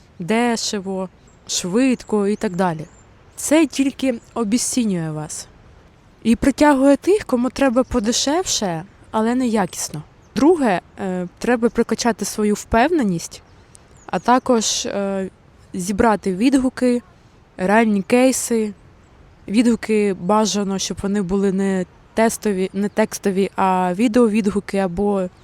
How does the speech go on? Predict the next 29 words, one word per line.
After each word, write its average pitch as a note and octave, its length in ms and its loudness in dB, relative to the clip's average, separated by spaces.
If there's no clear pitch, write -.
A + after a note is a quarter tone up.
як F#3+ 180 -4
мінімум, G3+ 380 0
скріни. A3 500 0
Також D#4+ 280 0
повинні C4+ 360 0
бути A#3 280 -2
чіткі - 420 -2
умови A3+ 760 0
і, G#3+ 260 -4
знаєте, G#3 600 -2
не G#3 420 -2
типу, G3 520 0
е, F3+ 280 -8
"Для F#3+ 120 -8
того, A3 240 -2
щоб - 240 -8
узнати G#3+ 340 -2
ціну, C#4+ 520 2
пишіть - 420 -2
мені G3 460 0
там E3+ 280 -4
в - 20 -6
дірект". E3+ 520 -4
Таке A3 240 -6
те-, E3+ 160 -4
теж G3 280 0
не F3 60 -4
треба E3 320 -2
робити. D3+ 420 -8